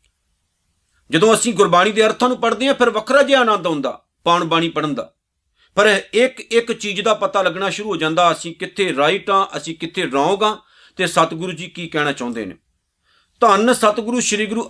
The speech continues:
ਅਰਜਨ ਸਾਹਿਬ ਜੀ ਨੇ ਸੁਖਮਨੀ ਸਾਹਿਬ ਦੀ ਸੱਤਵੀਂ ਅਸ਼ਟਪਦੀ ਦੀ ਛੇਵੀਂ ਪੌੜੀ ਦੇ ਵਿੱਚ ਇੱਕ ਬੜੀ ਕਮਾਲ ਦੀ ਗੱਲ ਕਹੀ ਹੈ, ਜਿਹੜੀ ਅੱਜ ਅਸੀਂ ਆਪਣੇ ਪੱਲੇ ਬੰਨ੍ਹਣੀ ਹੈ।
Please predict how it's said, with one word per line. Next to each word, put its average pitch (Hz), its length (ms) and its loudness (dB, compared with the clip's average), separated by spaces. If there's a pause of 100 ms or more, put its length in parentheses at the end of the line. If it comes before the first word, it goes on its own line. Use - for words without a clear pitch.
ਅਰਜਨ 185 220 2
ਸਾਹਿਬ 214 260 2
ਜੀ 202 140 -2
ਨੇ 220 160 4
ਸੁਖਮਨੀ 202 640 -2
ਸਾਹਿਬ 175 300 0
ਦੀ 190 180 -6
ਸੱਤਵੀਂ 190 560 -2 (120)
ਅਸ਼ਟਪਦੀ 160 500 -2
ਦੀ 160 140 -6
ਛੇਵੀਂ 175 420 0
ਪੌੜੀ 226 300 2
ਦੇ 190 120 0
ਵਿੱਚ 139 260 -4 (880)
ਇੱਕ 208 180 2
ਬੜੀ 190 280 2
ਕਮਾਲ 180 400 2
ਦੀ 165 140 -8
ਗੱਲ 160 180 2
ਕਹੀ 190 300 -2
ਹੈ, 196 60 4
ਜਿਹੜੀ 170 480 -4 (400)
ਅੱਜ 160 140 -2 (120)
ਅਸੀਂ 175 240 -4
ਆਪਣੇ 160 240 0
ਪੱਲੇ 151 280 0
ਬੰਨ੍ਹਣੀ 139 420 0
ਹੈ। - 80 -18